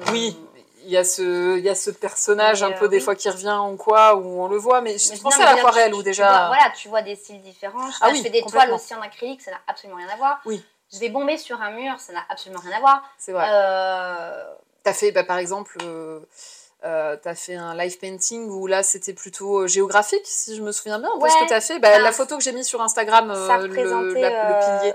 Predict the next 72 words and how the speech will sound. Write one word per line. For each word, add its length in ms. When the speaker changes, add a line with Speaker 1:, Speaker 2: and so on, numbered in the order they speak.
Speaker 2:
ouais, 280
alors 180
ça, 160
c'était, 440
c'était, 260
ça 140
représentait 480
sur 180
un, 100
le 140
thème 180
de 80
la 120
mer, 300
mais 240
Speaker 1:
Oui. 220
Speaker 2:
c'était, 100
c'était 200
plus 140
Speaker 1:
Mais 60
Speaker 2:
graphique. 240
Speaker 1:
dans 80
les 100
formes, 300
c'était 200
Speaker 2:
Ouais, 100
Speaker 1:
plutôt 200
graphique, 340
Speaker 2:
c'était 20
Speaker 1:
c'est 80
Speaker 2:
plus, 60
Speaker 1:
ça 80
que 60
je 60
voulais 100
Speaker 2:
ouais, 60
Speaker 1:
dire. 200
Oui, 120
Speaker 2:
c'était 140
Speaker 1:
t'avais 120
un 40
Speaker 2:
vraiment 160
Speaker 1:
thème 220
qui 80
Speaker 2:
graphique. 100
Speaker 1:
ressort, 320
effectivement, 480
Speaker 2:
Bon, 80
Speaker 1:
mais, 100
Speaker 2:
parce 120
Speaker 1:
euh, 40
Speaker 2:
qu'on 100
m'a 120
demandé 340
un 140
thème 220
mer, 220
donc 140
je 60
suis 80
Speaker 1:
Ouais. 120
Speaker 2:
complètement, 640
euh, 140
c'est 140
aussi 220
ce 120
qui 100
va 100
différencier 720
juste 260
un 120
artiste 480